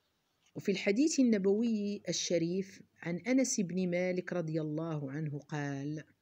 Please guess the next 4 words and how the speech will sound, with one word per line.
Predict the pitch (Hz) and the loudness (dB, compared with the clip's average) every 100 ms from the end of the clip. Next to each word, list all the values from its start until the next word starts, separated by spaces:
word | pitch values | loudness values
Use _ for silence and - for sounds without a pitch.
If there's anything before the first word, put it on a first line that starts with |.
| _ _ _ | _ _ _
"لما | 151 160 170 175 | -6 -4 -2 -4
قدم | 175 262 240 226 | 0 2 4 6
المهاجرون | 214 196 185 196 202 170 185 190 185 | 4 4 2 2 2 2 2 2 0
المدينة | 185 180 170 160 185 180 | 2 0 0 -2 -2 -2